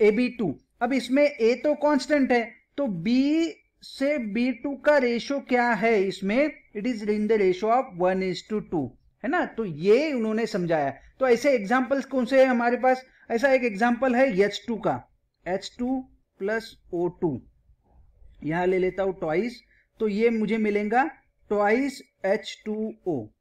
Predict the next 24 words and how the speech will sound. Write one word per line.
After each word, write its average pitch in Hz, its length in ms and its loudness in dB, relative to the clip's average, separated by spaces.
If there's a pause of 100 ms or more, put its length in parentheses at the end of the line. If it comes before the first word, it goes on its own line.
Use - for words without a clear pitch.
(280)
ठीक 156 240 -6
है। 311 180 0 (380)
अब 190 180 -4
यहाँ 214 300 2
अगर 226 200 0
मैं 226 200 -2
बात 208 220 0
करूँ 226 280 -2
एच 180 240 -4
टू 247 140 -6
और 208 200 -6
ओ 175 200 -2 (140)
टू 196 80 -4 (360)
एक, 220 300 0
है 208 60 -4
ना। 311 100 -2
अब 190 280 -4
आप 196 260 -2
आगे 196 260 -2
चलते 202 320 -2
हैं 202 160 -2
हमारे 185 320 -2
पास, 220 320 -4 (520)
अ, 180 80 -6